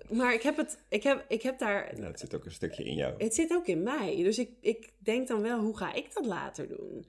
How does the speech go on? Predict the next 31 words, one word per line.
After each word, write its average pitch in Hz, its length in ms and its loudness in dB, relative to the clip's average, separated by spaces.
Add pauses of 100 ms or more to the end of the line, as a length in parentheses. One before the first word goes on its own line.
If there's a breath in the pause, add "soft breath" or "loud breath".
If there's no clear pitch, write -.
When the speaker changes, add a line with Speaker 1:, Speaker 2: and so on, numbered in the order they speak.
(420 loud breath)
Speaker 1:
Eh, 180 600 -6
en 180 100 -6
strakjes 190 460 -4
als 175 100 -6
het - 80 -14
kind 185 180 -2
er - 80 -6
is, 175 140 -4
ja, 214 280 -4 (540 soft breath)
eh, - 100 -10 (320)
ik, 214 140 -6
eh, - 540 -4
ben 233 160 2
me 277 60 4
daar 254 120 4
in 240 60 2
ieder 285 120 4
geval 294 160 -2
heel 269 100 2
erg 277 100 2
van 247 140 0
bewust. 214 400 2
Speaker 2:
Ja. - 100 -4
Speaker 1:
En 240 100 4
dat 233 140 -2
ik 226 100 -2
daar 208 160 2
zelf 247 280 0
niet 254 260 4
heel 254 180 0
veel, 220 440 2